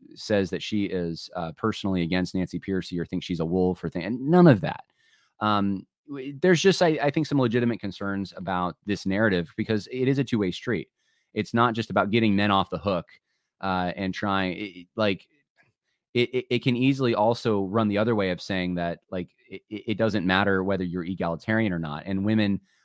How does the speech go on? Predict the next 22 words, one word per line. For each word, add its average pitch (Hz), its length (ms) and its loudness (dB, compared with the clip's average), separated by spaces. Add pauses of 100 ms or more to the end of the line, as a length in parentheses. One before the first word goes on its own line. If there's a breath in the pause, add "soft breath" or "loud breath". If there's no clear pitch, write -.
(100)
uh, 95 180 2
feminism 104 600 2
isn't 110 280 -2
really, 95 520 -2
um, 90 260 -4
like, 107 240 0
some 131 180 0
of 127 40 2
their 120 120 4
critiques 113 380 -2
are 104 80 0
legitimate 92 580 0
and 95 140 -4
they're 104 120 0
not 101 200 0
the 95 60 -6
big 87 200 -4
threat 120 280 0
we 98 100 -4
think 90 240 -6
they 85 120 -4
are 82 280 -4